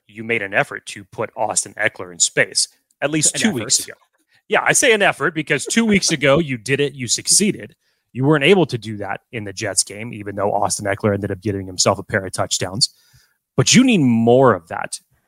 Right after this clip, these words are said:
Speaker 1: Joshua Kelly needs to be more involved in this offense. This is, uh, and I, again, I go back to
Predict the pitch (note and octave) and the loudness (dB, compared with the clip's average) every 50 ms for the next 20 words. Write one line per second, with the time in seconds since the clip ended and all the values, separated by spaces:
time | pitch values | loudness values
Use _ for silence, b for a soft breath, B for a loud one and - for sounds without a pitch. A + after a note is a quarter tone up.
0 | _ _ _ _ _ _ _ _ - - - - D#3 E3+ F3 - - D3+ C3 - | _ _ _ _ _ _ _ _ -18 -8 -2 2 4 4 4 2 0 -2 -2 -2
1 | - E3+ D#3 A#2 G2 F#2+ G2 G#2 G#2 A2+ B2+ B2+ B2+ - - - A2+ A2 A2 A2 | -2 -2 -2 -2 -4 -8 -16 -16 -10 -6 -4 -2 0 0 -2 -2 -2 -8 -8 -8
2 | G2+ G2+ G#2+ A2+ A#2+ A#2+ A#2+ A#2 A2 G#2 F#2+ G#2+ G#2 G2 - - - - - _ | -10 -8 -4 0 2 4 4 4 2 0 -2 -4 -4 -4 -4 -8 -14 -18 -20 _
3 | _ _ _ _ - A2+ G#2+ G#2+ G2+ F#2+ F#2 - A2+ G#2 G#2 - - - - - | _ _ _ _ -4 -2 -2 -2 -2 -2 0 2 2 2 0 -2 -6 -16 -14 -10
4 | - - - _ _ _ _ _ _ _ _ _ _ _ _ _ _ _ _ _ | -8 -10 -10 _ _ _ _ _ _ _ _ _ _ _ _ _ _ _ _ _
5 | _ _ _ _ _ _ _ _ _ _ - _ _ b b b b b b b | _ _ _ _ _ _ _ _ _ _ -20 _ _ b b b b b b b
6 | b b b b b _ _ - A2+ A#2 E3 F#3 - G3 E3+ C#3+ D3 D#3+ C#3+ C3+ | b b b b b _ _ -6 0 2 4 4 4 2 0 -2 -2 -4 -6 -4
7 | - D3+ C#3+ C#3+ D3 C#3+ C#3+ B2+ D#3 C#3+ A2 A#2 A#2 A#2+ A#2+ - C#3+ C#3+ C3 C3 | -4 -2 0 0 0 0 -2 0 0 0 0 0 -2 -2 0 0 0 0 2 4
8 | B2+ C3 C3 - - - C#3 B2 A#2+ A#2 A2+ G#2 - | 4 4 2 0 -4 -4 -4 -2 0 0 -2 -2 -4